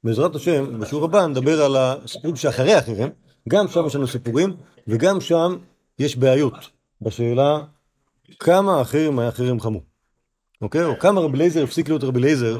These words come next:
ברגע ש-, ברגע שנידו. אוקיי? זה בכלל לא ברור. בכלל לא ברור שהיה... שהיה,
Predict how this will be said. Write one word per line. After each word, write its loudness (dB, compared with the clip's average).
ברגע -2
ש-, -10
ברגע 0
שנידו. 2
אוקיי? 0
זה -2
בכלל 4
לא 4
ברור. -2
בכלל 0
לא 0
ברור -2
שהיה... 0
שהיה, 2